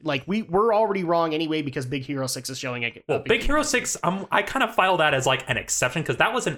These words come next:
Speaker 1: But it,
Speaker 2: animated
Speaker 1: but it is,
Speaker 2: movie.
Speaker 1: but it's technically Marvel. So at
Speaker 2: Yeah.
Speaker 1: that point, like, you are getting what you want, but I know what you guys want. You want Captain America, you want Iron Man. I don't want them in here because they just don't fit.
Speaker 2: No.
Speaker 1: And as
Speaker 2: It
Speaker 1: we,
Speaker 2: was, it was
Speaker 1: as we saw in Kingdom Hearts two, pirates
Speaker 2: Yeah,
Speaker 1: didn't
Speaker 2: it, it was
Speaker 1: fit.
Speaker 2: already awkward with the pic-, with the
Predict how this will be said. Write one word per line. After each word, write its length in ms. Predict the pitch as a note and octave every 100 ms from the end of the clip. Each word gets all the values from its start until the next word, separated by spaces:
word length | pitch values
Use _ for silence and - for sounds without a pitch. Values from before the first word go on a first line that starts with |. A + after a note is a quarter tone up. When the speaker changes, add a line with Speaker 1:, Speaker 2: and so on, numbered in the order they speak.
| -
Speaker 1:
But 80 | D3+
it, 60 |
Speaker 2:
animated 220 | D3+ A3+ G#3+
Speaker 1:
but 100 | G#3
it 100 | G#3
is, 140 | A3+
Speaker 2:
movie. 140 | G3 F3
Speaker 1:
but 100 | F#3
it's 120 | E3+
technically 420 | - G#3+ A3+ G#3 E3+
Marvel. 400 | C#3+ A2+ - -
So 240 | - F3
at 60 | D#3+
Speaker 2:
Yeah. 40 |
Speaker 1:
that 160 | F#3 F#3
point, 160 | G3+
like, 180 | D#3 C3
you 140 | E3
are 200 | E3+ G3+
getting 260 | A#3 B3+ A#3+
what 180 | A#3 -
you 60 |
want, 320 | F#3 D#3+ D#3 -
but 200 | E3 D#3 -
I 140 | E3+
know 120 | F3+
what 160 | G3 F3+
you 80 | E3
guys 180 | D3+ B2+
want. 220 | A2+ -
You 80 | C#3
want 160 | C#3+
Captain 300 | D3+ D#3+ F3+
America, 420 | D#3+ D3 C#3+ D3+
you 100 | C3+
want 260 | C3 C3 B2+
Iron 260 | C3+ B2+ B2+
Man. 160 | B2+ B2 - _
I 140 | D#3+
don't 200 | F3+ F3 C#3+
want 180 | C#3+
them 160 | C#3 C3+
in 80 | C3
here 160 | C3
because 240 | C3 C3 B2+
they 100 | C3
just 280 | - C3 C3
don't 180 | F#2+
fit. 340 | - F#2+ - - _
Speaker 2:
No. 320 | G#2 G2+ G2
Speaker 1:
And 300 | C3+ C3+ C3
as 160 | - C#3+
Speaker 2:
It 20 |
Speaker 1:
we, 40 | D#3
Speaker 2:
was, 120 | -
it 60 | F3
was 80 |
Speaker 1:
as 140 | F3+ E3+
we 80 | F#3
saw 240 | B3+ C#4+
in 80 | C4+
Kingdom 220 | B3+ B3
Hearts 200 | A3 G#3
two, 220 | - G#3
pirates 500 | G#3 - D3+ B2+ A#2+
Speaker 2:
Yeah, 180 | A2 G2
Speaker 1:
didn't 180 | D3+ F3
Speaker 2:
it, 40 |
it 60 | F#3+
was 80 | F3
Speaker 1:
fit. 80 |
Speaker 2:
already 200 | G3+ G3
awkward 520 | D#3 D#3+ - C#3 A#2+ A2+
with 240 | B2+ -
the 220 | B2+ B2
pic-, 320 | A2 - - C3
with 180 | C3
the 160 | - B2